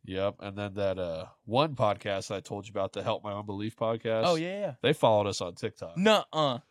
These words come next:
Speaker 1: I'm hoping at some point we could do kind of a video chat with them.
Speaker 2: I wonder if, let's just go to 'em.
Speaker 1: They're in Oklahoma.
Speaker 2: I don't care.
Speaker 1: I mean, I'd, I'd be
Speaker 2: We
Speaker 1: willing to
Speaker 2: go pig
Speaker 1: travel. It's,
Speaker 2: hunt.
Speaker 1: it's like nine, ten hour drive. It's
Speaker 2: We
Speaker 1: not
Speaker 2: go
Speaker 1: that
Speaker 2: pig hunt.
Speaker 1: bad. By the way, here in
Speaker 2: Sorry.
Speaker 1: Nebraska, uh,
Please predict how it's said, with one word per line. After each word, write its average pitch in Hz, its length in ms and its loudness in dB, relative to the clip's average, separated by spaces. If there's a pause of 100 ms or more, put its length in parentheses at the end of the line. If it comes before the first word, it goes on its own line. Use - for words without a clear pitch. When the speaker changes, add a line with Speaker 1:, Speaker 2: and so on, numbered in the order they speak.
(160)
Speaker 1:
I'm 143 160 2
hoping 139 300 4
at 107 80 -4
some 127 260 -4
point 104 200 -2
we 107 80 -4
could 107 120 -8
do 110 100 -6
kind 117 180 0
of 98 60 -6
a 98 60 -8
video 113 340 -4
chat 120 280 -2
with 117 120 -6
them. 139 240 -8
Speaker 2:
I 135 60 -2
wonder 175 180 2
if, 175 140 -12
let's 131 220 0
just 311 140 -6
go 143 200 -2
to 135 140 -2
'em. 104 40 -14 (480)
Speaker 1:
They're 123 140 -2
in 139 60 0
Oklahoma. 95 580 -4 (100)
Speaker 2:
I 143 60 -8
don't 269 120 -4
care. 131 240 -6 (140)
Speaker 1:
I 101 80 -10
mean, 104 240 -6
I'd, 110 180 -8 (120)
I'd 92 140 -4
be 123 60 0
Speaker 2:
We 165 80 2
Speaker 1:
willing - 80 0
to - 60 0
Speaker 2:
go - 200 0
pig 220 140 6
Speaker 1:
travel. 110 60 2 (120)
It's, 147 140 0
Speaker 2:
hunt. - 120 -16 (300)
Speaker 1:
it's - 120 -6
like 107 180 2 (640)
nine, 101 280 -4
ten 113 180 -4
hour 101 180 -2
drive. 98 300 -2
It's 90 100 -12
Speaker 2:
We 131 40 -10
Speaker 1:
not 110 100 -6
Speaker 2:
go 117 60 -4
Speaker 1:
that 104 140 -2
Speaker 2:
pig 101 100 -4
hunt. 98 100 0
Speaker 1:
bad. 95 200 -4 (560)
By 131 120 8
the 143 60 8
way, 127 140 4
here 147 240 2
in 180 60 -2
Speaker 2:
Sorry. 151 120 0
Speaker 1:
Nebraska, 110 600 2 (840)
uh, 90 320 -4